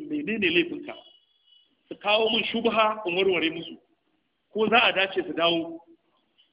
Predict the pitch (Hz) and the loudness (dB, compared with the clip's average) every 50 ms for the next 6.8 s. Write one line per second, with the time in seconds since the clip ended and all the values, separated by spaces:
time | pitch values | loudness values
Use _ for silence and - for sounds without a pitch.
0 | _ - - 196 196 - 208 202 294 302 302 285 277 269 - 226 240 240 226 214 | _ -4 -4 -4 -2 -2 -2 -2 -2 -2 0 -2 -2 -2 -4 -6 -6 -4 -4 -4
1 | 214 202 214 208 208 196 180 185 196 196 196 196 196 196 196 - - - - 190 | -4 -4 -4 -4 -2 -2 0 0 0 0 0 -2 -2 -2 -4 -6 -10 -6 -6 -6
2 | 180 160 160 160 160 156 156 180 180 165 143 107 - - - _ _ _ _ _ | -4 -4 -4 -4 -2 -2 -4 -4 -4 -6 -8 -8 -10 -16 -20 _ _ _ _ _
3 | _ _ _ _ _ _ _ - 208 226 226 208 196 - 214 208 190 175 202 196 | _ _ _ _ _ _ _ -6 -6 -4 -2 -2 -2 -2 0 0 0 2 2 -2
4 | 185 190 - 160 151 156 151 139 143 127 139 - - - _ _ _ _ _ _ | -2 -2 -4 -6 -4 -4 -4 -4 -6 -10 -12 -14 -20 -20 _ _ _ _ _ _
5 | _ _ _ _ _ _ _ _ _ _ _ _ _ _ _ _ _ _ _ _ | _ _ _ _ _ _ _ _ _ _ _ _ _ _ _ _ _ _ _ _
6 | _ _ _ _ _ _ - 165 - - 175 180 180 208 180 156 | _ _ _ _ _ _ -12 -12 -6 -6 -6 -4 -4 -8 -8 -8